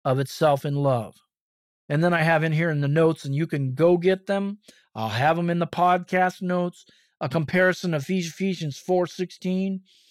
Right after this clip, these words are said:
and Ephesians two twenty-one to twenty-two. There's some beautiful words. "Builded it and edifying." Those are such beautiful words. S-,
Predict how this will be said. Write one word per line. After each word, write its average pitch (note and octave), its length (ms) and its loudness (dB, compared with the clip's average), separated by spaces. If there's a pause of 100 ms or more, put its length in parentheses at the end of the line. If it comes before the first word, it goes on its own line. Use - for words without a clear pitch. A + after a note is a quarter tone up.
(440)
and D3 160 2
Ephesians D#3 560 -2
two G#3+ 160 0
twenty-one F3 500 0
to D3+ 60 -4
twenty-two. D#3 520 -4
There's C3+ 160 -4
some C#3 160 -4
beautiful F3+ 360 0
words. C3 380 -2 (360)
"Builded G3 480 4
it G#3 140 0
and E3 220 -4
edifying." C3 800 -4 (200)
Those D3+ 200 -2
are D3 60 -6
such D3+ 300 -8
beautiful F#3+ 400 -2
words. D#3 580 -2 (240)
S-, - 160 -20